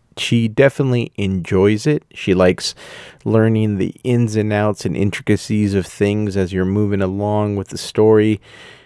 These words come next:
She has been on the ride for Marvel for the last, you know, eleven years and all those various pictures. They're thoroughly enjoyable. But she's not the kind of person that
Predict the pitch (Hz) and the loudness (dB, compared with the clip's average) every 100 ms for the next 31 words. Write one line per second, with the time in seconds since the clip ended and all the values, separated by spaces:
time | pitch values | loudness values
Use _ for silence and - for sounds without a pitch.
0 | _ - - 110 104 101 104 98 92 101 | _ -10 -2 0 0 0 0 0 -2 -2
1 | 113 110 107 104 107 113 113 113 110 110 | -2 -2 -4 -2 0 0 0 -2 -2 -6
2 | - 98 - 107 104 98 - _ _ _ | -12 -12 0 4 4 2 -4 _ _ _
3 | 107 107 110 110 110 - 101 98 104 104 | 0 4 4 2 -4 -4 -4 0 0 0
4 | 95 - 98 92 98 - 98 104 101 104 | -2 -4 -2 -2 -4 -4 0 0 0 -2
5 | 107 104 107 98 98 - 104 104 107 107 | -4 -2 -2 -2 -6 -4 -2 2 2 0
6 | 101 92 101 98 92 - 104 - 107 95 | -2 0 0 0 -2 -2 -4 0 0 0
7 | - - - _ _ - 90 - _ _ | -2 -14 -20 _ _ -2 -2 -4 _ _
8 | - - 120 117 113 107 101 98 107 110 | -20 -4 0 0 0 -4 -6 -2 0 0
9 | 107 107 104 - _ _ _ _ _ - | -2 -4 -6 -10 _ _ _ _ _ -20
10 | _ - 104 - - 110 104 127 147 156 | _ 0 0 0 -2 -2 -2 0 4 4
11 | - _ _ _ _ _ _ _ _ _ | 2 _ _ _ _ _ _ _ _ _
12 | - 110 - _ - 127 127 117 131 113 | -2 -2 -2 _ -6 0 2 2 0 0
13 | 113 104 95 | 0 0 0